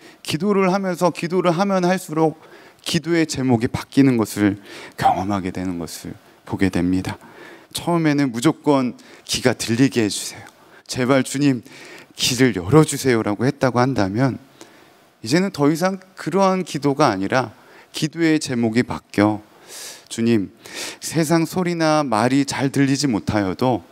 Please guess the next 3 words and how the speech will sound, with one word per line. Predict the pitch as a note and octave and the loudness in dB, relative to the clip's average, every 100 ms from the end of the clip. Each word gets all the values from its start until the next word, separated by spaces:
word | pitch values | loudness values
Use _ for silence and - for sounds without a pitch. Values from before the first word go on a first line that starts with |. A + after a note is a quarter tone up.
| - - - - - | -20 -20 -20 -20 -16
하나님의 | - F3+ G3 F#3+ F#3 F3 E3+ E3 E3 | -10 -2 2 4 2 -2 2 2 2
말씀에 | C3+ - A2 - D#3+ D#3+ D3+ | 0 -4 -2 -2 2 4 4
반응하이-, | - G#2 C#3 C3+ A2+ G2+ | 2 -2 0 2 2 0